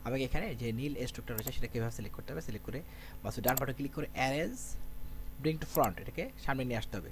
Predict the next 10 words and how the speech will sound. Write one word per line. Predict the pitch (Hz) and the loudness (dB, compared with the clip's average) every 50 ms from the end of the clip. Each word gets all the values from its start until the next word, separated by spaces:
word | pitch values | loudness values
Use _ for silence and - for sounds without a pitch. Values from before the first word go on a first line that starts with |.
| - - - - - - - - - | -8 -10 -10 -10 -10 -10 -10 -8 -6
এটা | - 123 - | -6 0 2
সবুজের | - 123 117 131 131 | 4 4 6 6 4
সামনে | - - 113 113 117 | 4 4 4 2 2
চলে | 117 113 | 2 0
আসলো, | 113 - - 127 | 0 0 0 0
এখন | 113 117 120 | 0 0 0
উপরে | - - 139 131 | 0 0 0 0
চলে | - 127 117 113 | 0 0 0 0
আসলো। | 110 - - 101 - - - - - - - - - - - | 0 -2 -4 -4 -6 -8 -10 -10 -10 -10 -10 -10 -10 -8 -4
দেখুন, | - - - 147 | -4 -2 -2 -2